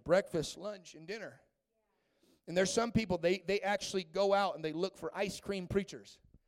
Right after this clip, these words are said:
"Yeah, just hand me another ice cream cone." And I'm not just talking about preachers that hold a mic.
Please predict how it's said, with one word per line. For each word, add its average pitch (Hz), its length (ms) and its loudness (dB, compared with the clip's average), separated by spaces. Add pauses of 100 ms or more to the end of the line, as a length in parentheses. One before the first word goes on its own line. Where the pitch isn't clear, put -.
(1500)
"Yeah, 202 300 -10
just 147 220 -14
hand 220 120 -12
me 208 100 -12
another 202 280 -12 (180)
ice 233 240 -10
cream 160 320 -6
cone." 123 340 -6 (520)
And 165 140 -2
I'm 277 100 0
not 262 140 4
just 196 160 -4
talking 196 180 2
about 170 280 -2
preachers 190 420 -6
that 156 100 -6
hold 180 240 -2
a 147 60 -4
mic. 160 280 -8